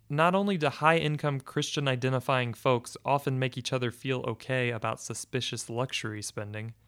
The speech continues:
they also often fail to challenge each other on wise investing and saving. For instance, the aforementioned high-earning medical community is notoriously terrible with money, whether they're believers or not.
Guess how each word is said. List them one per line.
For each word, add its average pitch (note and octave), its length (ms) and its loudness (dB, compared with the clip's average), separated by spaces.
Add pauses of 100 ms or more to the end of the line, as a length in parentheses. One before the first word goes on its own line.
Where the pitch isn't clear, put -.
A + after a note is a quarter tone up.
(440)
they C3+ 140 0
also C#3+ 500 2
often A#2+ 320 0
fail A#2+ 220 0
to B2+ 120 -6
challenge C#3 500 0
each A2 160 -6
other A2+ 320 -2
on A2 220 -4
wise A2 320 -4
investing A#2+ 640 -6
and A#2 140 -8
saving. D3+ 340 -4 (1800)
For C3+ 160 2
instance, B2 520 -2
the A#2+ 140 -4
aforementioned A#2+ 680 0
high-earning A#2+ 800 -2
medical B2 380 -2
community G#2 640 -8 (300)
is A#2+ 140 -6
notoriously A#2+ 640 -2
terrible A2 560 -4
with G2+ 180 -12
money, G#2+ 340 -12 (360)
whether A#2+ 260 0
they're A2+ 160 0
believers A2 520 -4
or G#2 40 -8
not. G2 280 -10